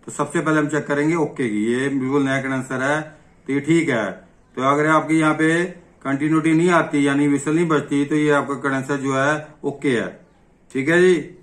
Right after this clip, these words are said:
उसके बाद अगर इसी में जगह पे लगा के अगर आपका ये needle चल जाए यानी कि व्हिसल आ जाए, तो अगर आपकी reading भी आ जाए इस जगह पे रख के continuity point पे, तो आपका जो है कंडेंसर जो है वो आपका short है।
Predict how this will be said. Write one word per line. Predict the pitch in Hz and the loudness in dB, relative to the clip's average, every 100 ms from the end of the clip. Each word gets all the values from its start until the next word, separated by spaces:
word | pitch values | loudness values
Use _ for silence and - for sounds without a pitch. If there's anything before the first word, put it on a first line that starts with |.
| _ _ - | _ _ -16
उसके | 127 160 | -4 -2
बाद | 165 170 | 2 2
अगर | 165 | 2
इसी | 165 165 180 | 0 0 2
में | 180 180 | 2 2
जगह | 160 156 151 | 2 2 2
पे | 147 | 0
लगा | 139 135 127 | 2 4 2
के | 117 139 160 180 | 0 0 0 0
अगर | 160 151 156 | -2 0 2
आपका | 151 147 151 | 2 2 0
ये | 151 156 165 165 - - | 2 0 -2 -8 -18 -4
needle | 135 143 156 | 0 2 0
चल | 147 147 | 0 0
जाए | 147 139 127 | 2 2 0
यानी | 127 131 | 0 -2
कि | 135 | -2
व्हिसल | 131 147 | -2 0
आ | 135 131 | 0 2
जाए, | 135 123 117 | 0 0 -2
तो | 110 - _ 123 | -6 -14 _ -6
अगर | 127 143 | 0 0
आपकी | 147 143 147 | 0 0 0
reading | 139 143 156 | 0 0 2
भी | 151 | 2
आ | 135 | 2
जाए | 131 | 0
इस | 127 | -2
जगह | 123 120 | -2 -2
पे | 113 120 | -2 -4
रख | 113 | -6
के | 131 | -8
continuity | 120 120 123 123 123 | -6 -4 -4 -4 -4
point | 117 117 107 | -2 -4 -4
पे, | 135 156 | -2 -2
तो | 170 - - - | -4 -12 -16 0
आपका | 139 139 151 | 2 2 2
जो | 151 151 | 2 2
है | |
कंडेंसर | 147 143 139 147 | 0 -2 0 -2
जो | 135 139 | 0 2
है | 143 | 4
वो | 151 | 4
आपका | 147 160 151 | 2 0 0
short | 160 147 | 2 2
है। | 120 | 0